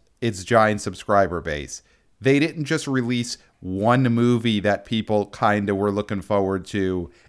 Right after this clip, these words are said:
and everyone subscribed. Disney Plus having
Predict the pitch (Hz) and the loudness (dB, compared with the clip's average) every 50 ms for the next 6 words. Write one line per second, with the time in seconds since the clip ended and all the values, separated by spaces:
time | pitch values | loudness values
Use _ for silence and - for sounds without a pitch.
0 | _ _ - 131 127 123 113 104 120 113 104 104 98 - - 101 90 - - - | _ _ 0 2 4 6 4 4 4 0 0 -2 -4 -4 -6 -8 -8 -8 -2 2
1 | 107 101 98 92 82 85 82 - - _ _ _ _ - - 101 135 151 170 170 | 4 4 4 4 2 -2 -6 -10 -16 _ _ _ _ -20 -4 0 2 2 2 0
2 | 208 208 214 202 196 - - - 139 143 160 165 156 147 - - - - - _ | -2 -2 -2 -2 -2 -4 -6 -2 2 6 6 6 6 4 0 -6 -12 -14 -16 _
3 | _ _ _ _ _ _ _ - 151 139 131 127 135 131 120 117 113 113 107 | _ _ _ _ _ _ _ 4 8 8 8 8 6 2 2 0 0 -4 -6